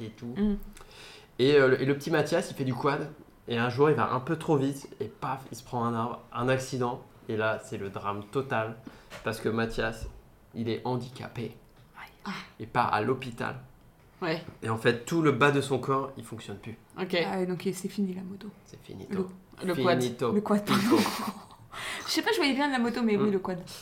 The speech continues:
Speaker 1: Et, euh, c'est dans un, une époque un peu futuriste,
Speaker 3: Mhm.
Speaker 1: quand même, parce que, bah, on est capable maintenant de faire des prothèses un peu en mode mé-, métallique pour le
Speaker 2: Ah.
Speaker 1: corps, tu vois.
Speaker 3: Mhm.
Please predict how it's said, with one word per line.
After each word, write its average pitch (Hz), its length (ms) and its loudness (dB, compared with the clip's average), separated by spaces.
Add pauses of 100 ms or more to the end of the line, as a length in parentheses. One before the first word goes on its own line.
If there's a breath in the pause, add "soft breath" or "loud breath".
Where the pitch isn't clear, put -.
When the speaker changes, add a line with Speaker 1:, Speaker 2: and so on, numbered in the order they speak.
(400)
Speaker 1:
Et, 127 200 8
euh, 123 100 8
c'est 123 160 -2
dans 127 280 4
un, 120 320 6
une 120 120 4
époque 147 300 4
un 135 80 4
peu 160 140 0
futuriste, 143 680 -4 (140)
Speaker 3:
Mhm. 185 340 -2
Speaker 1:
quand 127 120 2
même, 127 240 0
parce 117 200 -4
que, - 80 -4
bah, 113 220 0
on 113 80 2
est 113 100 0
capable 120 380 -2
maintenant 117 240 0
de 113 80 -6
faire 117 200 -2
des 110 80 -4
prothèses 117 540 -4
un 101 200 -4
peu 123 200 -8
en 107 140 -4
mode 110 200 -2
mé-, 117 280 -2
métallique 135 680 0
pour 143 120 2
le 117 160 0
Speaker 2:
Ah. - 40 -8
Speaker 1:
corps, 151 160 -2 (200)
tu 175 80 -4
vois. 180 180 -2
Speaker 3:
Mhm. 196 200 -2